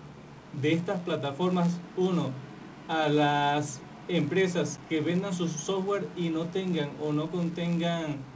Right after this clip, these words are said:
avisos de privacidad que cumplan con el reglamento europeo sobre privacidad. Y la otra es que también en el estado de California, en los Estados Unidos, ah, va a entrar en vigencia el próximo año una ley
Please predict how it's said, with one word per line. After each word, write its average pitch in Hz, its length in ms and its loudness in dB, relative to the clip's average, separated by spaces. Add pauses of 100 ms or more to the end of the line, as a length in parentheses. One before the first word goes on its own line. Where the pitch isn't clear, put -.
(120)
avisos 170 460 0
de 165 120 0
privacidad 139 560 -2
que - 120 -4
cumplan 147 520 -4
con 139 160 -4
el 139 100 -4
reglamento 139 500 -2
europeo 151 500 2
sobre 127 640 -2 (140)
privacidad. 135 540 0 (420)
Y 208 220 2
la 185 220 2
otra 180 400 2
es 185 240 0 (500)
que 165 140 4
también 170 640 4
en 147 240 0
el 135 80 0
estado 185 320 0
de 185 80 2
California, 165 520 0
en 151 60 0
los 135 140 -2
Estados 170 340 0
Unidos, 165 480 2 (140)
ah, 139 720 0 (100)
va 147 60 0
a 147 40 2
entrar 156 240 0
en 151 100 0
vigencia 147 580 0
el 135 120 -2
próximo 160 500 -2
año 165 400 0 (120)
una 143 460 0
ley 139 760 0